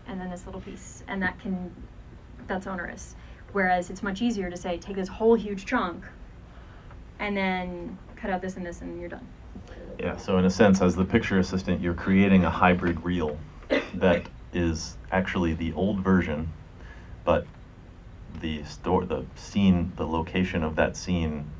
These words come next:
Speaker 2: as it is in your new version, but as it was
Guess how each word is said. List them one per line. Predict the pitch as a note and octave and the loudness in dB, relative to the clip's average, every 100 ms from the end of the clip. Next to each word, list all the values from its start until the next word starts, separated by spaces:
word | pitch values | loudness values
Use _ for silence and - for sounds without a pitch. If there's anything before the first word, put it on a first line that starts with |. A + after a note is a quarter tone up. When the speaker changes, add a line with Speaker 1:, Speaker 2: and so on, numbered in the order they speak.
| - | 2
Speaker 2:
as | F2 E2+ | 4 4
it | E2+ | 2
is | E2 D#2+ | 2 0
in | D#2 D#2 | -2 -2
your | D2+ D2+ | -2 -2
new | D#2+ D#2+ | -2 -2
version, | C2 C2 C2+ C#2+ - - - - | -4 -4 -6 -8 -10 -16 -18 0
but | E2 C#2+ - - - - | 0 0 -4 -14 -12 -2
as | D#2+ D#2 | 0 0
it | D2+ D2+ D2+ | -4 -8 2
was | E2+ D#2 D2 D2 | 4 4 0 -8